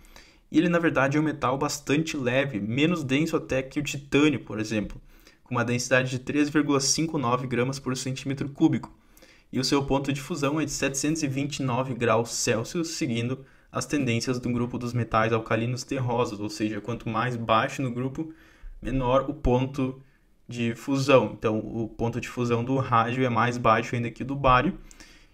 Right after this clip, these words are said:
E um aspecto interessante nesse, nesse tema das densidades e dos pontos de fusão é se a gente fizer uma comparação com o césio, que é o elemento que vem antes do bário, número atômico cinquenta e cinco. O césio tem um ponto de fusão de apenas vinte e oito graus Celsius,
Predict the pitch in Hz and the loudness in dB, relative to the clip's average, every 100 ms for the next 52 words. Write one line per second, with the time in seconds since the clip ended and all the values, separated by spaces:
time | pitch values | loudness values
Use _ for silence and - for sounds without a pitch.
0 | - 135 151 143 131 131 156 151 147 139 | -8 0 0 4 2 4 0 0 0 2
1 | - - 151 190 - 110 110 110 - 113 | 0 4 4 4 2 0 0 -2 -4 -4
2 | 110 107 - - - - - _ 165 123 | -2 -4 -8 -16 -14 -14 -16 _ -8 -4
3 | - 123 - 127 131 113 113 123 120 - | -4 -4 2 2 2 0 0 0 0 -2
4 | - 117 127 139 - - _ - - _ | 0 0 0 -4 -8 -10 _ -20 -20 _
5 | - 127 131 - 123 123 127 131 165 143 | -12 -6 -6 -2 0 0 -4 -8 -2 2
6 | 127 135 143 131 131 - 131 120 120 123 | 4 4 0 -4 -6 -6 -6 2 2 2
7 | 135 131 127 127 - 127 131 135 131 131 | -2 0 2 2 0 0 -2 -4 -8 -10
8 | - 131 127 123 - 127 147 147 104 - | -8 -4 -4 -4 2 4 4 4 -2 -2
9 | 110 110 117 117 135 127 127 - 160 208 | -2 -2 -2 -2 -2 -2 -2 0 0 0
10 | - 117 214 220 165 127 123 113 123 123 | -2 2 2 2 -2 -2 -2 0 -2 -4
11 | 127 123 127 127 139 139 139 - 156 156 | -4 -2 -2 -2 0 0 0 2 2 2
12 | - - - - - - - - - 123 | -8 -20 -20 -20 -20 -18 -6 -2 4 4
13 | 156 151 139 135 139 151 - - 143 135 | 4 0 -2 0 -2 -2 -8 -8 -4 0
14 | 131 139 131 135 147 147 127 143 170 - | 0 0 -2 0 0 0 0 -2 -2 0
15 | 135 151 120 120 127 131 - 123 135 - | 2 0 2 4 6 4 2 2 2 -4
16 | - | -16